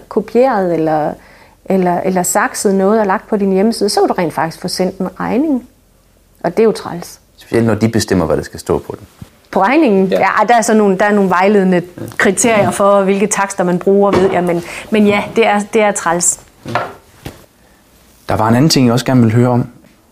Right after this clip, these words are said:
Speaker 2: Det er presse og overvågning.
Speaker 1: Mm.
Speaker 2: Hvordan går du til historien, når det er? Har du et sted, du går hen for at følge med i, hvad der bliver skrevet om de enkelte virksomheder?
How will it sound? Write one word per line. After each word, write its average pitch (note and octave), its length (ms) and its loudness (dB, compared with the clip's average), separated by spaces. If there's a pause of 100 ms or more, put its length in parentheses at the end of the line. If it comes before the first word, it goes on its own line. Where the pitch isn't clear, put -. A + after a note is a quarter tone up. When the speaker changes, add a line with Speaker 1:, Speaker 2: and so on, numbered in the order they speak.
(160)
Speaker 2:
Det A2+ 80 0
er - 40 -10
presse B2 300 0
og - 100 2
overvågning. F#2+ 460 0 (500)
Speaker 1:
Mm. A3 300 -2 (1400)
Speaker 2:
Hvordan A#2+ 320 2
går A#2+ 140 2
du A2+ 100 2
til C3+ 220 0
historien, C#3+ 540 0
når G#2 120 -6
det G#2 120 -8
er? - 640 -14
Har G#2+ 200 -2
du A#2+ 280 4
et A2+ 120 0
sted, A#2 240 0
du A#2 100 0
går G2+ 220 2
hen A2 200 2
for - 160 -2
at G2 60 -2
følge G2 200 2
med G2 120 4
i, - 20 4
hvad G2 120 2
der G2+ 60 2
bliver F2+ 140 -2
skrevet G2 280 0
om F#2 140 0
de F#2+ 80 0
enkelte G2 280 -2
virksomheder? G2+ 440 -6